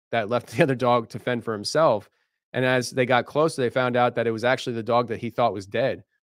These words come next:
He said that <clears throat> the dog was torn to pieces. Uh, the ear was hanging off its head, uh, but it smelled the coat and came. And they actually picked up the dog, and his grandmother nursed the dog back to health.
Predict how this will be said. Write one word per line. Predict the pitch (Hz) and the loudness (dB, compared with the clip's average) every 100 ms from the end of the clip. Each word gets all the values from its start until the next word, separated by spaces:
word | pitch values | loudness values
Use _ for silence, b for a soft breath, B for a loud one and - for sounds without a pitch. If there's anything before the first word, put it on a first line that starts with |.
| - | -10
He | 123 | -4
said | 143 123 | -2 0
that | 120 - - | -2 -6 -8
<clears throat> | 143 | -6
the | 123 | -4
dog | 117 127 123 | 2 2 2
was | 113 | -2
torn | - 135 135 | -6 0 0
to | 113 | -2
pieces. | - 135 135 110 110 - _ _ _ _ - | -4 -4 -2 -6 -8 -12 _ _ _ _ -2
Uh, | 117 113 107 87 | 2 2 0 -4
the | 107 110 | -6 -4
ear | 120 127 127 | 0 2 2
was | 120 113 | 0 0
hanging | 127 123 120 | 0 0 0
off | 120 120 - - | 2 0 -2 -10
its | 117 - | -10 -2
head, | 120 120 110 _ _ _ - | 0 0 -2 _ _ _ -10
uh, | 110 107 101 85 - | -6 -4 -4 -8 -4
but | 117 110 - _ _ | -2 -2 -4 _ _
it | - 110 | -6 -6
smelled | - - 120 110 | -6 -2 -2 -2
the | 107 | -4
coat | - 127 123 | 0 2 2
and | 110 | -4
came. | 98 120 110 85 _ _ _ - | -8 -4 -4 -8 _ _ _ -4
And | 117 113 110 - _ _ _ _ - | -2 -2 -4 -10 _ _ _ _ -2
they | 127 | 2
actually | 127 - 127 | 2 0 -4
picked | 127 131 | -4 -4
up | |
the | 117 | -6
dog, | 107 117 117 113 - | 0 2 2 0 -8
and | 110 107 | -8 -6
his | 110 104 - - _ | -8 -10 -16 -20 _
grandmother | 123 120 117 113 110 104 | -2 0 0 -2 -2 -2
nursed | 110 117 117 | -2 -2 -2
the | |
dog | 110 110 | 0 2
back | 110 110 | 0 -4
to | 98 | -4
health. | 104 113 113 | 0 0 0